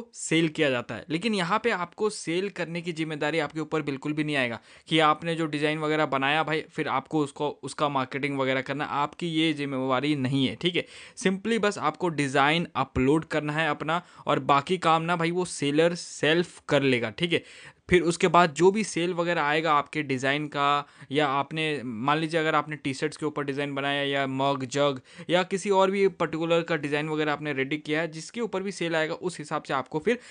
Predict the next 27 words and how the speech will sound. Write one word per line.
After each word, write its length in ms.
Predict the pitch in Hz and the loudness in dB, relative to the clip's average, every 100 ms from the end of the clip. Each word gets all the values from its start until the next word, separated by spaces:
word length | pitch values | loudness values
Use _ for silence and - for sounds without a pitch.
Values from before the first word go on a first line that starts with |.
| - _ | -20 _
कमीशन 540 | 214 220 233 - 226 180 | 4 4 0 0 -2 0
दे 140 | 156 | 0
दिया 220 | 147 143 | 2 0
जाएगा। 380 | 135 131 123 104 - - - - - | 2 2 0 -6 -12 -20 -20 -6 -2
तो 100 | 220 | 0
ये 220 | 175 240 | 0 0
जो 180 | 254 180 | 0 -2
इंडस्ट्री 460 | 160 165 165 226 | 2 2 2 0
है 80 | 196 | 2
यार, 120 | 214 | 2
वो 220 | 214 170 - | 0 -2 -4
बहुत 360 | 127 147 151 | -4 -4 -4
ही 100 | 202 | -4
ज़्यादा 280 | 160 147 165 | -2 0 0
भाई 180 | 160 170 | 0 -2
ग्रो 240 | 147 139 151 | -2 -2 -2
कर 160 | 160 | -4
रही 140 | 147 160 | -4 -4
है 80 | |
आज 260 | - 110 120 | -4 -8 -4
के 140 | 156 | -4
समय 340 | 151 - 143 147 | -4 -2 -2 0
में। 180 | 151 170 | -4 -4
तो 100 | 175 | -2
आप 180 | 135 170 | -2 -2
भी 220 | 190 208 | 0 2
यार 180 | 202 | 2